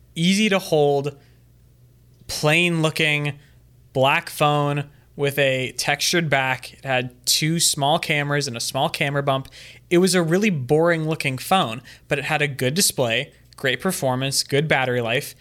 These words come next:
and it was relatively cheap, like seven or eight hundred bucks. And it was a pretty good phone. So this new one has the same chip as the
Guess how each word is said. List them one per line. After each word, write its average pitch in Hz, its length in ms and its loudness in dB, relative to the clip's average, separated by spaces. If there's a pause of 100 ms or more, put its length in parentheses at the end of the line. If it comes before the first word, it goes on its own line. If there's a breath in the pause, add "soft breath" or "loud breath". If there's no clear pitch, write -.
(320 soft breath)
and 151 140 0
it 156 40 2
was 156 260 0
relatively 143 840 0
cheap, - 440 -2 (200 loud breath)
like 135 260 -2
seven 143 380 -2
or 135 80 -2
eight 127 100 -2
hundred 131 240 -6
bucks. - 380 -2 (240 loud breath)
And 156 80 -2
it 180 40 4
was 226 140 2
a 220 60 0
pretty 165 340 -2
good 147 180 0
phone. 139 300 -2 (560 loud breath)
So 156 340 2
this 180 280 0
new 185 140 2
one 170 160 0
has 147 480 0
the 143 180 -2
same 156 360 2
chip 165 260 0
as 147 160 -4
the 135 400 0